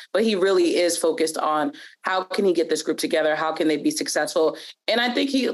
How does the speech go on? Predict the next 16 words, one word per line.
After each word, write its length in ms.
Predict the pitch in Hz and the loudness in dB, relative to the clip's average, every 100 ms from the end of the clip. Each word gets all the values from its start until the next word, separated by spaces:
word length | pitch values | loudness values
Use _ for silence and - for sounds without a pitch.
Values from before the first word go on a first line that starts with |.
| - | -2
to 140 | 254 | -2
the 100 | 233 | 0
points 240 | 220 240 233 | 2 2 2
that 100 | 214 | 2
we've 160 | 214 | 2
all 240 | - 190 185 | 2 2 2
made, 320 | 190 254 196 | 4 4 2
he's 180 | 196 - - - | 0 -2 -10 -8
understands 680 | - 226 202 - 196 208 214 | -2 0 2 0 0 0 2
the 160 | 180 175 | 0 0
severity 800 | 175 160 175 220 190 160 156 | 0 2 2 2 2 2 2
of 360 | - 165 156 127 - _ _ | 2 2 2 0 -10 _ _
what 240 | 160 196 175 | 0 2 2
is 140 | 175 | 0
happening 460 | 180 190 170 151 143 | 0 0 0 0 2
as 340 | 147 147 - | 0 0 -4